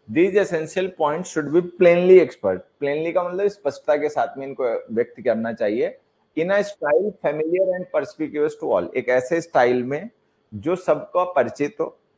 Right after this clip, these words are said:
ठीक है, और सबको समझ में आ जाए। Perspicuous, perspicuous का मतलब होता है lucid।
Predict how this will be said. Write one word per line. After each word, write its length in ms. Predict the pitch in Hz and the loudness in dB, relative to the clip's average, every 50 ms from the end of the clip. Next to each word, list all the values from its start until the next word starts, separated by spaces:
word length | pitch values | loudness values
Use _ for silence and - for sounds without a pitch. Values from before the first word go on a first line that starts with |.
| _ _ _ _ - | _ _ _ _ -4
ठीक 120 | 180 185 | -2 -2
है, 60 | 202 - | -2 -2
और 180 | - - 165 | 0 -2 -2
सबको 320 | 165 - 185 175 175 220 220 | -2 -2 -6 -4 -4 -6 -6
समझ 280 | 220 - 185 175 165 | -4 -4 -4 -4 -4
में 120 | 160 139 - | -4 -4 -6
आ 40 | |
जाए। 120 | 92 101 - - - | -4 -4 -6 -2 -2
Perspicuous, 580 | 165 170 165 - - - 220 214 208 208 - - - - _ - | -4 -4 -4 -8 -10 -4 -2 -2 -2 -2 -6 -20 -20 -20 _ -2
perspicuous 540 | 165 165 160 160 - 202 190 190 196 196 196 | -2 -2 -2 -2 -8 -8 -6 -4 -6 -6 -6
का 80 | - 190 | -8 -10
मतलब 240 | 190 185 185 190 | -8 -6 -6 -6
होता 240 | 185 180 180 - 196 | -6 -8 -8 -8 -8
है 60 | 196 | -8
lucid। 400 | 190 160 156 151 - - 101 - | -4 -4 -6 -6 -6 -10 -14 -14